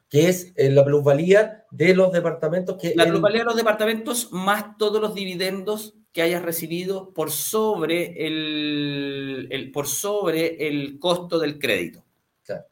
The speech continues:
Speaker 1: la diferencia entre el arriendo y el dividendo, que nosotros le decimos que la tenemos que ver, que es
Speaker 2: Sí.
Speaker 1: un poco menor, y la plusvalía. Y ahí están las dos formas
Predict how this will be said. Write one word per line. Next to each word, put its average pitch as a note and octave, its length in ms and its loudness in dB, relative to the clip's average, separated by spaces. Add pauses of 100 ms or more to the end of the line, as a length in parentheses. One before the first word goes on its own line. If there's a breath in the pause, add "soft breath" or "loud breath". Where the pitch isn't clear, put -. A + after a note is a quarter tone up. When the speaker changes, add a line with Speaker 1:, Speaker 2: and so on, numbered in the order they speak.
Speaker 1:
la C3 100 2
diferencia D#3 420 4
entre D#3+ 160 -4
el D#3 60 0
arriendo E3 320 0
y E3 100 0
el D#3+ 100 -2
dividendo, D#3 600 4
que B2 120 -8
nosotros A2 400 -8
le A2+ 80 -2
decimos C3+ 340 -4
que A#2 80 -12
la A2+ 140 -10
tenemos A#2+ 320 -8
que F3+ 120 -4
ver, F#3 300 2 (320 soft breath)
que - 120 -12
es - 100 -10
Speaker 2:
Sí. F3+ 120 -4
Speaker 1:
un F#3+ 80 -8
poco C3 160 -2
menor, D3+ 360 2 (300 loud breath)
y F3+ 280 -2
la C#3+ 220 4
plusvalía. C3+ 760 -4
Y G#2 140 -8
ahí C3+ 180 -4
están F#3+ 340 -8
las F3+ 200 -8
dos F3 160 -8
formas G#3+ 560 -8